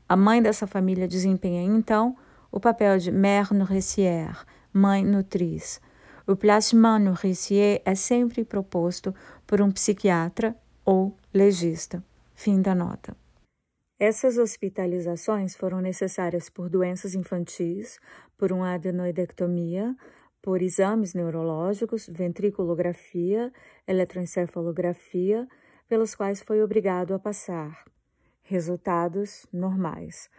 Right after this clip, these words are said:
Notam-se avaliações sanitárias, médicas, que indicam profundas perturbações somáticas, e depois, o somático tendo melhorado, deteriorações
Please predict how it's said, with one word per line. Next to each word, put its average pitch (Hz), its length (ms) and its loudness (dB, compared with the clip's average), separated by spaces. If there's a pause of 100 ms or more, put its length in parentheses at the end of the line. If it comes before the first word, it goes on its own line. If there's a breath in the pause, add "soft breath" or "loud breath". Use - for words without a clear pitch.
(320 soft breath)
Notam-se 170 600 -2
avaliações 170 720 -2
sanitárias, 196 840 -4
médicas, 196 680 -4 (320 soft breath)
que - 140 -6
indicam 214 580 0
profundas 214 800 -2
perturbações 170 920 -6
somáticas, 214 840 -8 (760 soft breath)
e - 80 -4
depois, 220 640 2
o 170 80 -14
somático 170 540 -6
tendo 170 260 -10
melhorado, 214 640 0
deteriorações 214 1200 -2